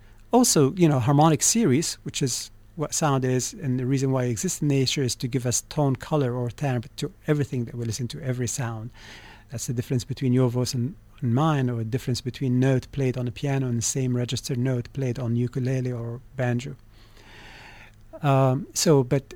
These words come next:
ultimately it's a harmonic series, and the harmonic series is the most intelligent mathematical constant in the universe. And there are many constants. Most people s-, know few, pi, phi, or the golden mean, golden ratio.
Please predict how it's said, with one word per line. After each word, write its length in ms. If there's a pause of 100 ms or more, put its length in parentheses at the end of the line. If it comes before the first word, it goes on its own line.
(100)
ultimately 480
it's 160
a 60
harmonic 440
series, 500
and 120
the 60
harmonic 340
series 360
is 200
the 80
most 340
intelligent 880
mathematical 680
constant 760 (400)
in 100
the 80
universe. 680 (960)
And 600
there 200
are 60
many 220
constants. 720 (420)
Most 380
people 320
s-, 200
know 320
few, 480 (100)
pi, 520
phi, 480
or 200
the 60
golden 320
mean, 120
golden 260
ratio. 360